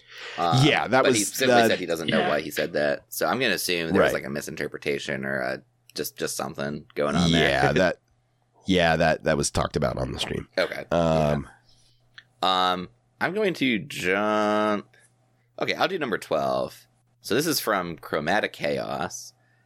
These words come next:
Speaker 1: "You said that all investiture got assigned to a shard when Aiden Alcium got shattered. Which investiture do the Dawn Shards draw from? What about the Aethers?"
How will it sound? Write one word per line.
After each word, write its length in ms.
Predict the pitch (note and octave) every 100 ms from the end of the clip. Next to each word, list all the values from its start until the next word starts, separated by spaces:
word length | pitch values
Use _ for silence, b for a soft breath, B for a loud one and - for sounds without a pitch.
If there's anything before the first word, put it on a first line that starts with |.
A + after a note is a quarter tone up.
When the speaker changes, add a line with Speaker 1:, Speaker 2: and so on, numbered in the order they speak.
| _
Speaker 1:
"You 120 | F2
said 280 | G2 D#3 F#3+
that 100 | F#3+
all 220 | G2+ A2
investiture 580 | G#2 E2+ F#2 E2+ - F2
got 180 | D#2+ D#2
assigned 460 | - - F2 F2+ F2+
to 120 | F2
a 40 |
shard 480 | - - D2+ C#2 B1+
when 120 | C#2+
Aiden 280 | C2+ E2 D2+
Alcium 400 | C#2+ D2+ D#2+ C#2+
got 220 | C#2+ B1
shattered. 640 | - - - G1+ G1+ C#2+ F2 b b b _
Which 260 | - D3+ F3
investiture 600 | D3+ G2+ G2+ G2+ - F2+
do 140 | E2 D#2
the 80 |
Dawn 280 | D2 D#2 D#2+
Shards 380 | D#2 E2 D2+ -
draw 300 | - C2+ D2
from? 480 | - D2 B1+ B1+ C#2+
What 200 | - D#2+
about 200 | A#2 A#2+
the 120 | F#2 -
Aethers?" 800 | D2 D2 - - - - - -